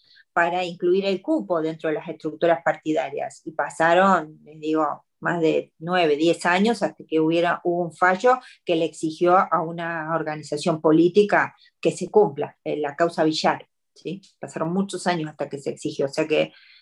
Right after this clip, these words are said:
y, y ahora, bueno, están previsto, no por ahí como no-, nos gustaría, pero bueno, ustedes saben que siempre es lo posible, ¿sí? Y uno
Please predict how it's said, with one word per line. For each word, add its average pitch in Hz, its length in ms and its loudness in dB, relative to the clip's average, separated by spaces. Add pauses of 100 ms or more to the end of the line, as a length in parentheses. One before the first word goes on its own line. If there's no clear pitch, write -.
(160)
y, 160 160 2 (160)
y 156 220 0
ahora, 185 560 4
bueno, 156 400 -8
están 185 680 0
previsto, 175 800 2 (1300)
no 196 240 2
por 233 140 6
ahí 202 160 6
como 208 220 -4
no-, 202 240 -2
nos 196 200 0
gustaría, 196 520 2
pero 190 160 2
bueno, 185 180 -2
ustedes 208 240 -2
saben 208 260 -4
que 190 100 -6
siempre 196 280 0
es 208 80 4
lo 196 140 4
posible, 175 680 -2
¿sí? 170 240 -8
Y 160 60 -10
uno 180 340 0